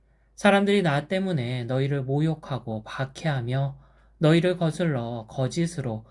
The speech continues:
온갖 사악한 말을 하면 너희는 행복하다. 기뻐하고 즐거워하여라.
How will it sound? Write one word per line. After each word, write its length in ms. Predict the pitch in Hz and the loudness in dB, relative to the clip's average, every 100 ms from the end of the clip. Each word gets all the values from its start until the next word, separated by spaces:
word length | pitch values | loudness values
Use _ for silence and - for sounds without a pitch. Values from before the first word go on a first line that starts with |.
| _ 147 | _ 2
온갖 380 | 135 135 143 | 4 4 2
사악한 520 | 147 - 175 175 180 151 | 0 -2 -2 -2 -2 0
말을 340 | 123 131 135 | -2 -4 -4
하면 360 | 117 127 147 135 - _ - | -4 -4 -4 -6 -12 _ 0
너희는 380 | 127 131 135 | 2 2 0
행복하다. 680 | 139 175 165 165 127 110 - _ _ _ _ _ _ | 0 0 0 -2 -10 -12 -14 _ _ _ _ _ _
기뻐하고 960 | - 190 180 202 165 143 131 143 135 113 | 0 0 4 2 4 0 0 -2 -4 -6
즐거워하여라. 1000 | - 156 151 143 113 107 156 131 117 | -2 0 2 0 -2 -4 -6 -6 -8